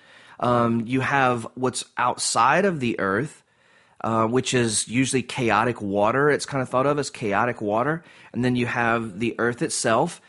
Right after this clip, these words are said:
And then inside the earth, in Genesis one, or in Genesis one, one and two,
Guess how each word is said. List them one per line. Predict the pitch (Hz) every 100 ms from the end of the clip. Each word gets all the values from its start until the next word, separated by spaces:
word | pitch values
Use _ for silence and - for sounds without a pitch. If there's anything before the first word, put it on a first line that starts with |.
| - - -
And | 143 143
then | 139
inside | 135 135 143 139 135 135 123
the | 123 -
earth, | 220 147 151 - -
in | 123
Genesis | 117 127 123 123 -
one, | 175 226 147 135
or | 104 120
in | 117 127
Genesis | 123 127
one, | 135 120 117 110
one | 117 123
and | 110
two, | - 247 180 139